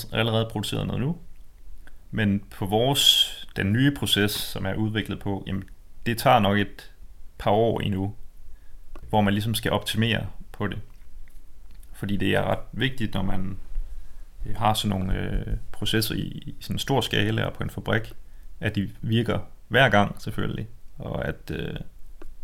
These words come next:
der ikke lige, lige pludselig sker nedbrud eller ting og sager, eller processen måske driller en dag.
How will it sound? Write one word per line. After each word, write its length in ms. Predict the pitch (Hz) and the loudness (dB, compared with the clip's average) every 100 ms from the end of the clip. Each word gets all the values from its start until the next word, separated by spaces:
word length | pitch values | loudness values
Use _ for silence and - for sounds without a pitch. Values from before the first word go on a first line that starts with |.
| - - - - - - - - | -8 -10 -12 -8 -6 -4 -2 4
der 80 | 104 | 4
ikke 160 | 104 | 6
lige, 200 | 107 107 - | 0 -2 -2
lige 100 | 113 | 0
pludselig 300 | 107 104 107 | 0 0 0
sker 500 | 101 - - 95 95 | -2 -4 0 0 2
nedbrud 640 | 92 101 107 - 101 101 104 | 2 2 2 -2 -2 -2 -2
eller 280 | 101 98 | -4 -4
ting 260 | 95 113 104 | -4 -2 -2
og 60 | 110 | -2
sager, 320 | 101 101 101 | 0 0 0
eller 200 | 95 95 | -2 -4
processen 720 | - - 107 110 - 104 98 | -6 -4 2 2 2 -2 -2
måske 280 | 101 - 110 | -2 0 -2
driller 320 | - 98 113 | 2 2 4
en 140 | 104 92 | 2 0
dag. 280 | 98 - | -2 -4